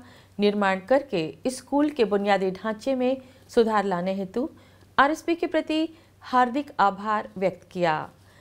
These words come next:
कक्षाओं का निर्माण ईएससी कोष एंटरप्राइज सोशल कमिटमेंट फंड से अठारह लाख रुपए की लागत से किया गया है। विशेष रूप से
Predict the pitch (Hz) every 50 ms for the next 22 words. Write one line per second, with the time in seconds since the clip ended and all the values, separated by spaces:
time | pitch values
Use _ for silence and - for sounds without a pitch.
0 | - - - _ _ - 269 262 262 - 320 302 330 349 - 247 214 208 196 196
1 | 202 196 185 190 190 208 208 - - - _ _ - - _ - - 277 294 294
2 | 302 302 - - 285 285 - 254 254 262 277 269 - - - - _ _ _ _
3 | _ _ _ - 202 185 185 196 185 185 - 202 190 190 208 208 214 - - 262
4 | 262 262 - 277 262 269 262 - 190 180 185 180 - 208 202 190 190 190 190 -
5 | 240 247 262 269 - - 208 170 156 156 - - - - - - _ 220 233 -
6 | 269 277 294 302 285 262 262 262 226 220 214 - 220 214 214 - 226 185 180 170
7 | 170 185 175 180 - 185 185 - - 175 160 156 160 170 156 160 180 180 160 147
8 | - - - _ - _ _ - - - - - - - - - - 262 254 311
9 | 320 330 330 320 311 311 311 - - 311